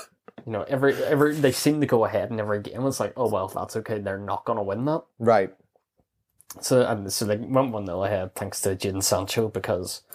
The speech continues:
Speaker 1: Chris took him out of a fantasy team. So, of course, Sancho's now scoring.
Speaker 2: Um, t-, well, yeah, but, uh, still, still not really reliable, is he? What, do you know what I'm, do you know what I'm really struck by at Man United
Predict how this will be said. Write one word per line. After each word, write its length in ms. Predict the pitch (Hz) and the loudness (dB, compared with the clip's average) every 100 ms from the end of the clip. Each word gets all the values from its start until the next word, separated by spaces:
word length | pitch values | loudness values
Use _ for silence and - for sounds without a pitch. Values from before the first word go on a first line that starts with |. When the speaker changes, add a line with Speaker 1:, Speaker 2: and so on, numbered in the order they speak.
| - _ | -20 _
Speaker 1:
Chris 300 | - 110 - | 0 0 2
took 200 | - 117 | 0 -2
him 80 | 104 | 0
out 80 | 98 | -2
of 100 | 101 | -2
a 60 | |
fantasy 480 | 104 101 95 107 117 | -2 -2 -2 -2 0
team. 300 | 104 120 113 _ _ _ | 2 0 0 _ _ _
So, 160 | - 110 | -2 -2
of 140 | - | -2
course, 320 | - 107 104 | -2 0 2
Sancho's 420 | - 113 - 123 | 0 0 0 0
now 140 | 127 113 | 2 0
scoring. 400 | - 139 135 131 _ _ _ _ - - - | 2 2 2 -4 _ _ _ _ -20 -8 2
Speaker 2:
Um, 380 | 131 123 113 - _ _ _ | 6 6 4 -6 _ _ _
t-, 240 | 120 - - | -16 -14 -2
well, 460 | 123 117 95 95 | 4 6 6 2
yeah, 320 | 110 104 90 78 | 2 4 2 0
but, 200 | 87 85 - - 98 | -4 -4 -8 -10 -8
uh, 160 | 69 | -8
still, 400 | - - 90 80 - | -8 -6 -4 -6 -12
still 180 | - 90 | -12 -10
not 120 | 71 | -10
really 120 | 76 | -12
reliable, 440 | 76 73 92 95 | -10 -8 -8 -8
is 100 | 90 | -6
he? 80 | 104 - _ _ _ - - - | -8 -10 _ _ _ -20 -18 -14
What, 220 | 156 190 466 220 - 214 | 2 2 2 -6 -18 -16
do 240 | 247 139 | -8 2
you 60 | 233 | 6
know 60 | 254 | 8
what 40 | |
I'm, 380 | 143 131 127 123 | 8 8 6 0
do 20 | |
you 60 | 139 | 0
know 80 | 180 | 2
what 60 | |
I'm 60 | 196 | 4
really 120 | 131 | 4
struck 360 | - - 104 - | 2 -2 -2 2
by 180 | 123 | 4
at 80 | 120 | 4
Man 180 | 120 120 | 2 -2
United 320 | 120 110 - | 0 -2 -4